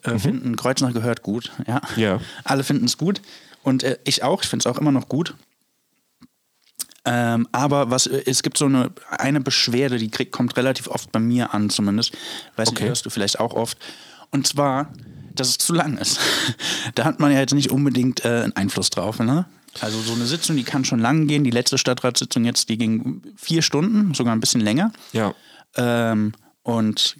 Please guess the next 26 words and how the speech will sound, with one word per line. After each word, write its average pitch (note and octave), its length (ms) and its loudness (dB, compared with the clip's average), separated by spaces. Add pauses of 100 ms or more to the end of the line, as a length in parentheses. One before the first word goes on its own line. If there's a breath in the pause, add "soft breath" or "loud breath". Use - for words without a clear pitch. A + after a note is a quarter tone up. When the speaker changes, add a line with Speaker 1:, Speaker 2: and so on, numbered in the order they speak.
Speaker 1:
klar, A2+ 400 0
da G#2 140 0
will A#2 280 0
nicht A2 240 -2
jeder G#2+ 300 0
reinhören. F#2+ 560 -2
Wir B2+ 260 0
haben C3 440 0
die A#2+ 140 -4
Möglichkeit B2+ 640 0
bei B2 80 0
uns, B2 240 2
dass - 180 0
man G#2+ 280 0
sich G#2 220 0
einfach A2 200 -2
den F#2+ 140 0
Tagesordnungspunkt A#2 800 -2
aussucht, G#2+ 460 -2 (1300 loud breath)
über C3 260 0
den A#2+ 260 2
man, A#2 360 2
ähm, G#2+ 1200 0
sich - 180 -4
informieren F3+ 460 4
will. A#3 200 2